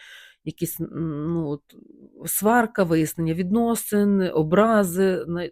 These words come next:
наговори, якісь плітки або трикутник. Не потрібно з такими людьми виясняти. Знаєте, з кожної людини ллється те, що,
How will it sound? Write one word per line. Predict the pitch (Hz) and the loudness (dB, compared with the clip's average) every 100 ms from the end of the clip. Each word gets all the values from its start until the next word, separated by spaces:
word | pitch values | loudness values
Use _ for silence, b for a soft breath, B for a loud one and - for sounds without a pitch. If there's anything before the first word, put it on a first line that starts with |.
| _ | _
наговори, | 170 147 180 180 226 240 208 202 | -6 -2 -2 2 4 4 4 0
якісь | 185 - - | -2 -8 -2
плітки | 190 - - 247 254 226 214 B B B | 2 2 2 4 6 6 4 B B B
або | 127 160 | -2 0
трикутник. | 202 196 - 262 262 - 208 - b b b b | 2 0 2 0 0 0 -2 -4 b b b b
Не | 202 330 | 4 4
потрібно | - - 226 214 196 | 2 0 0 0 -2
з | |
такими | - - 196 180 | -4 -2 0 0
людьми | 170 165 175 185 - | 0 0 0 0 -4
виясняти. | 147 165 175 - 165 151 143 - | -4 -2 -2 -4 -6 -6 -8 -14
Знаєте, | 151 208 254 262 | -8 -4 -2 -4
з | 202 | -6
кожної | - 254 233 | -2 0 0
людини | 214 226 233 214 | 0 0 0 2
ллється | 202 202 220 - | 2 4 2 0
те, | 196 254 | -6 -6
що, | 269 - | -6 -10